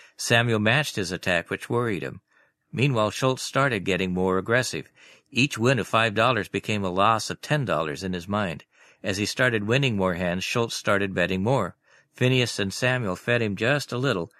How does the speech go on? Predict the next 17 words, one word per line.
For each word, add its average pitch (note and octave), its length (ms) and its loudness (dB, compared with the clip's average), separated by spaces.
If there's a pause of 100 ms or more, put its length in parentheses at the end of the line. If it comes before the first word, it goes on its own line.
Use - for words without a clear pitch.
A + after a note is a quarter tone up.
(140)
and G2 140 -2
then G2 160 0
pulled A2+ 280 -2
the G2 60 -8
chair A#2 260 0
out E2 180 2
from F#2+ 180 -6
under F2+ 280 -2
him. - 160 -10 (320)
Schultz - 500 0
started A#2+ 460 2
losing A#2 420 2
in G2+ 140 2
larger A2 400 4
and F#2+ 100 0
larger G#2 320 2
quantities. G2 640 -2